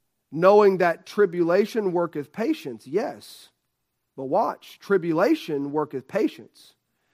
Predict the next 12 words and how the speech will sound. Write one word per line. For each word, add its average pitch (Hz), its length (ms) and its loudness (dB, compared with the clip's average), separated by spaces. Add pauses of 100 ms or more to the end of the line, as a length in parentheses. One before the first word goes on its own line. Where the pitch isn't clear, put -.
(400)
Patience, 202 800 -2 (140)
experience. 175 1000 -10 (960)
And 127 80 -12
experience, 175 1200 -6
what's 151 380 -10
the 214 220 -8
end 226 200 -4
result 214 500 -4
we 226 100 -10
look 226 220 -6
forward 262 360 -10
to? 349 240 0